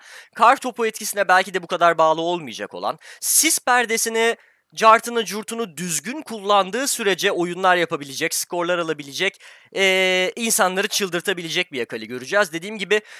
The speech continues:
bu sis perdesinin bir çözümü olmaması beni rahatsız etti. Yani atıyorum,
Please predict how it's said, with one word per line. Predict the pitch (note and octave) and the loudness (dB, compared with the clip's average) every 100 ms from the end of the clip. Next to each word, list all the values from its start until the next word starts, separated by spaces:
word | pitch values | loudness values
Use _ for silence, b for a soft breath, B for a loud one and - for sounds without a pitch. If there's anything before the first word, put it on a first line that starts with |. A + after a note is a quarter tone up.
| B F#3+ | B -6
bu | |
sis | B3+ - D4 - | -2 0 -2 0
perdesinin | - A#3+ A3 A#3+ A#3+ B3+ C4 G3+ | 6 6 6 -4 -2 -4 -4 -6
bir | A#3+ A#3 | -6 -6
çözümü | - G3+ G3 A3+ | -6 -4 -4 0
olmaması | A#3 A#3+ G3 - E3 | 0 0 -2 -2 -4
beni | D#3+ D3 | -4 -2
rahatsız | C#3 D3 - C#3+ D3+ | 0 0 -2 -6 -6
etti. | - - | -6 0
Yani | G#3 F3+ F#3+ - _ _ _ _ _ _ _ _ _ _ | 4 4 4 -8 _ _ _ _ _ _ _ _ _ _
atıyorum, | D#3 - C4 B3+ D#3 | -6 -2 0 2 0